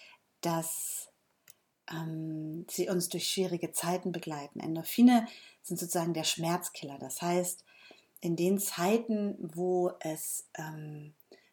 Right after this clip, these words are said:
noch darum ging, über den Schmerz hinwegzugehen, waren Endorphine das, was der Körper ausgeschüttet hat, um uns zu helfen, weiterzugehen.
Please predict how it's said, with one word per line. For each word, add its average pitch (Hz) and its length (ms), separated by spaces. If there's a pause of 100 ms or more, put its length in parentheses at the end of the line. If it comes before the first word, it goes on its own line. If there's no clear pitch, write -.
(120)
noch 170 140
darum 185 440
ging, 185 260
über 185 200
den 175 140
Schmerz 175 400
hinwegzugehen, 185 760
waren 165 200
Endorphine 170 640
das, 175 280
was 175 120
der 165 100
Körper - 380
ausgeschüttet 190 680
hat, 170 160
um 156 120
uns 160 220
zu - 120
helfen, 175 400
weiterzugehen. - 720